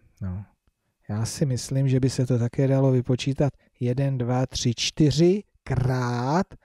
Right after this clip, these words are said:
ty tři centimetry. Tak ať to sečtu takhle, nebo vynásobím takhle, obvod tohoto čtverce mě vychází dvanáct centimetrů.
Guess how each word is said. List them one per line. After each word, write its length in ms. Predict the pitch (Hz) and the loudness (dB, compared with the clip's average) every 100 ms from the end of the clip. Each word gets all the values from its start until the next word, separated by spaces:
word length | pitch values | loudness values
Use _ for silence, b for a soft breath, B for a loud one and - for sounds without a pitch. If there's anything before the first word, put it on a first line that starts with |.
| b b b b | b b b b
ty 140 | - 120 | -4 -4
tři 240 | - 151 | -2 -2
centimetry. 920 | - 175 180 - - 127 - 92 - - _ _ _ _ _ _ _ _ _ _ _ _ _ _ _ - | 0 0 -2 -4 -6 -4 -6 -8 -10 -16 _ _ _ _ _ _ _ _ _ _ _ _ _ _ _ -6
Tak 140 | 113 - | -6 -4
ať 100 | 127 - | -6 -2
to 100 | 180 | -2
sečtu 400 | - - - - | -2 -2 -4 -2
takhle, 520 | 151 - 208 226 220 - 151 | -4 0 2 2 -2 -4 0
nebo 180 | 147 | 2
vynásobím 640 | 156 160 165 170 165 147 123 | 2 0 0 -2 0 0 0
takhle, 480 | 139 - 160 170 175 _ _ _ _ - | -6 -2 2 2 0 _ _ _ _ 2
obvod 540 | 151 147 143 147 170 185 - - _ | 4 4 0 4 4 2 -6 -20 _
tohoto 440 | - 143 156 - 95 | 0 2 2 -2 -6
čtverce 520 | - 120 127 - 123 | -2 -2 -2 -2 -4
mě 180 | 104 90 | -2 -4
vychází 560 | 95 - 101 101 98 | -4 -4 -4 -4 -4
dvanáct 420 | 92 90 85 85 | -4 -4 -4 -6
centimetrů. 640 | - 82 82 78 - - | -8 -8 -6 -6 -8 -10